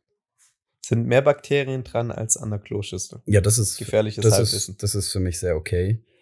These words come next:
Speaker 2: Ähm, ich tausche die aber auch alle sechs bis sieben Wochen dann <laughs> aus.
Speaker 1: So.
Speaker 2: Nee, also nach drei Tagen riechen die Flaschen dann auch wie so ein, ja, wie, wie so ein Löschteich.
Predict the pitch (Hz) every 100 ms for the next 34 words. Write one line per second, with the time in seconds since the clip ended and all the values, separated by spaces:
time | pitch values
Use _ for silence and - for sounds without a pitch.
0 | _ _ _ - 98 90 95 95 95 92
1 | _ _ _ _ - 82 92 85 87 82
2 | 73 78 80 82 82 76 71 - 85 -
3 | 73 71 - 90 92 113 110 - 113 -
4 | - - - _ _ _ - _ - _
5 | _ - - 95 - _ _ - - -
6 | - - 101 98 95 92 87 95 92 98
7 | 98 95 98 98 87 - 87 90 82 82
8 | 92 87 80 85 85 _ 120 101 101 90
9 | 95 107 104 98 90 107 - - 90 71
10 | 73